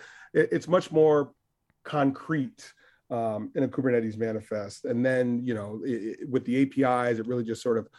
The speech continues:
opens up the possibilities that, that you can do. And, and it's going to enable, you know, new methods of work that we maybe hadn't considered previously. So, um, you know, the fact that it,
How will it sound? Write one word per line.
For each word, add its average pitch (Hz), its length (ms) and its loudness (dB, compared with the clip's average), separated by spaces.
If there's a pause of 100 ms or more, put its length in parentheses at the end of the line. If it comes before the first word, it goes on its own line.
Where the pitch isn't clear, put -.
(300)
opens 143 300 6
up 131 180 2
the 117 60 -8
possibilities 110 1040 -4
that, 101 140 -4 (180)
that 113 320 -6
you 120 100 -6
can 107 220 -6
do. 101 380 -8
And, 98 160 -12
and 107 240 -6
it's 98 160 -14
going 110 400 -4
to 107 500 -6
enable, 120 640 0 (260)
you 131 140 2
know, 107 100 -6
new 135 180 2
methods 135 380 2
of 110 100 -6
work 117 380 4
that 107 240 -2
we 127 160 0
maybe 117 400 2
hadn't 117 300 -4
considered 113 440 -6
previously. 107 640 -8 (400)
So, 104 560 -4
um, 98 540 -10 (340)
you 117 80 -4
know, 104 80 -6
the 101 140 -8
fact 123 340 -2
that 117 260 -4
it, - 320 -8